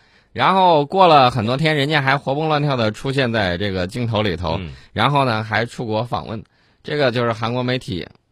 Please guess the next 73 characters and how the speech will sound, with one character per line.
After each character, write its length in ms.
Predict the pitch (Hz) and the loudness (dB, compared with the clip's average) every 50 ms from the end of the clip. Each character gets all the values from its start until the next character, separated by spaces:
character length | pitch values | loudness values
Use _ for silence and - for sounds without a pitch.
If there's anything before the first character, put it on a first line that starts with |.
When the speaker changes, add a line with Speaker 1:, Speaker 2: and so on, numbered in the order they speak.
| _ - - - | _ -20 -20 -10
Speaker 1:
他 120 | - 160 | -6 -4
有 120 | 160 156 143 | -2 -2 -2
没 80 | 151 | -2
有 80 | 160 160 | -4 -2
考 160 | 156 160 95 | -2 -2 -2
虑 80 | 104 120 | -2 -2
到 140 | 120 113 107 | -2 -2 -4
新 200 | - - 139 143 | -4 -6 -6 -4
闻 100 | 131 131 | -2 -2
的 100 | 123 117 | -2 -2
真 200 | - 175 190 190 | -2 -2 -2 -2
实 80 | 175 | -2
性 160 | 143 - 110 | -4 -4 -2
的 100 | 98 90 | -2 -2
问 120 | 87 87 92 | -2 -2 -2
题？ 200 | 90 87 92 - - | -2 -2 -4 -4 -6
你 160 | 123 135 143 | -8 -8 -8
一 140 | 170 196 196 | -6 -2 0
而 200 | 190 180 185 196 | 0 0 0 0
再、 160 | 202 180 151 | 0 0 0
再 160 | 139 - 165 | 0 2 2
而 180 | 156 156 156 160 | 2 2 2 2
三 200 | - 185 175 170 | 0 -2 0 0
的 100 | 156 147 | -2 -2
喊 220 | - 143 92 90 | -2 -4 -4 -4
狼 180 | 90 90 123 143 | -2 -2 -2 0
来 160 | 131 127 131 | 0 0 0
了， 160 | 127 101 - - - - - _ _ _ - | -2 -2 -4 -8 -20 -20 -20 _ _ _ -10
那 120 | - 160 | -6 -4
么 160 | 165 151 127 | -2 -2 -2
真 200 | 120 - 180 185 | -2 -4 -6 -4
正 120 | 190 180 143 | -4 -2 0
狼 180 | 127 127 135 139 | 2 2 2 2
来 160 | 131 127 135 | 2 0 0
的 120 | 139 135 | 0 -2
时 140 | 127 - 127 | -2 -2 -2
候， 120 | 131 127 | -2 0
你 160 | 113 110 113 113 | 0 0 -2 -2
有 200 | 123 120 101 90 | -2 -4 -4 -4
道 160 | - 123 117 | -2 -2 -2
过 120 | 98 92 | -2 -2
歉 260 | 90 - 107 104 90 | -4 -4 -4 -4 -4
吗？ 120 | 87 80 80 92 - _ | -6 -8 -12 -14 -18 _
Speaker 2:
所 160 | - 226 247 | -8 -4 0
以 40 | 294 | 0
我 100 | 254 180 | 2 2
觉 140 | 156 156 180 | 4 2 2
得 160 | 208 208 - | 2 0 -2
这 160 | - - 226 | -2 -2 -2
个 60 | 233 226 | 0 2
要 180 | 226 220 202 | 2 2 2
不 340 | 180 175 175 180 185 185 170 - _ | 2 0 0 0 0 0 -2 -6 _
让 320 | 147 151 170 170 160 147 | -6 -2 -2 0 0 0
这 100 | 151 143 | -2 -2
个 220 | 139 135 127 120 110 - 71 _ _ | -2 -2 -4 -4 -6 -8 -12 _ _
朴 140 | - 123 127 | -8 -6 -4
槿 220 | 143 120 107 110 117 | -4 -4 -4 -4 -4
惠 380 | 135 135 131 120 110 107 104 | -4 -4 -2 0 0 0 -2
总 180 | 95 113 113 123 | -2 -4 -4 -4
统 240 | 113 101 95 92 90 | -2 -2 -2 -4 -4
来 160 | 90 98 107 | -4 -4 -6
治 160 | - - 226 | -4 -2 -2
理 160 | 190 117 90 85 | 0 0 -2 -2
一 20 | |
下 160 | 82 - 101 | -2 -4 -4
韩 200 | 90 - 104 113 | -4 -4 -4 -4
国 140 | 120 131 131 | -2 -2 0
媒 160 | 117 110 127 | 0 0 -2
体 160 | 127 - 117 | -2 -4 -8
的 140 | 95 92 95 | -10 -10 -8
这 220 | 98 143 127 120 110 | -6 -4 -4 -4 -4
种， 420 | 104 - - 95 98 92 90 87 - _ _ _ _ _ | -6 -8 -10 -10 -10 -10 -10 -12 -14 _ _ _ _ _
啊？ 300 | - 101 113 131 151 156 | -8 -6 -4 -4 -4 -4